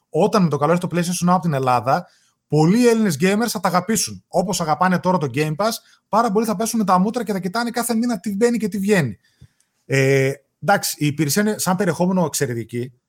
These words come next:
Δηλαδή έχει εξακόσια επτακόσια παιχνίδια περισσότερο από κάθε άλλη υπηρεσία,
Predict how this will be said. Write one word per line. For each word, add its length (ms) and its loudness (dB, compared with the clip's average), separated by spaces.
Δηλαδή 240 -4
έχει 180 -2
εξακόσια 380 -2
επτακόσια 320 -4
παιχνίδια 800 -2
περισσότερο 360 -2
από 100 -4
κάθε 220 0
άλλη 100 2
υπηρεσία, 640 -4